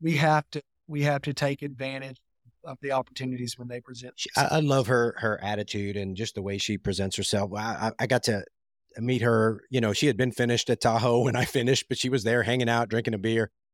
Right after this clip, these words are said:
Speaker 2: asking me about how my race was and talking about, you know, I asked her about her future races and she just loves trying to see what we are capable of and what she's capable of. And, and,
Speaker 1: I
Speaker 2: and,
Speaker 1: know,
Speaker 2: uh,
Speaker 1: man.
Speaker 2: I just love that, that positivity and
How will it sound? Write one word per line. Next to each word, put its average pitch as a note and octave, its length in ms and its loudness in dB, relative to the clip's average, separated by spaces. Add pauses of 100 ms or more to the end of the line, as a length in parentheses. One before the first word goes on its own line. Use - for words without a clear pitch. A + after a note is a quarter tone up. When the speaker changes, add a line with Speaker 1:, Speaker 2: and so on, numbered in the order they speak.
(120)
Speaker 2:
asking E3 320 4
me D3+ 100 4
about C3 320 2
how C3+ 140 4
my B2+ 140 2
race C3 360 4
was C3 540 4
and A2+ 240 0 (320)
talking C#3+ 360 2
about, B2 340 4
you C3 100 -2
know, B2 240 2
I G#2+ 120 -4
asked A2+ 120 -2
her B2+ 60 2
about A2+ 180 2
her A2+ 100 2
future B2 300 2
races A2 360 2
and G#2+ 120 0
she D#3+ 140 0
just E3 200 4
loves A#2 540 2 (220)
trying B2 240 0
to A#2+ 80 2
see B2 320 2
what A2 320 -2 (680)
we C3+ 160 2
are A#2 80 4
capable G2+ 500 0
of F#2+ 180 0
and G2 120 -2
what G#2 140 -4
she's A2+ 180 -2
capable G2 480 0
of. F2+ 240 -4
And, G2+ 260 -6
and, G2+ 320 -6
Speaker 1:
I A2 60 -4
Speaker 2:
and, G#2+ 100 -2
Speaker 1:
know, G#2 180 0
Speaker 2:
uh, G2 60 -4
Speaker 1:
man. D3 300 -10
Speaker 2:
I C#3 60 2
just F#3+ 240 2
love A#2+ 380 0
that, A2+ 240 0 (360)
that A2+ 200 -6
positivity B2 1080 2
and G#2 460 0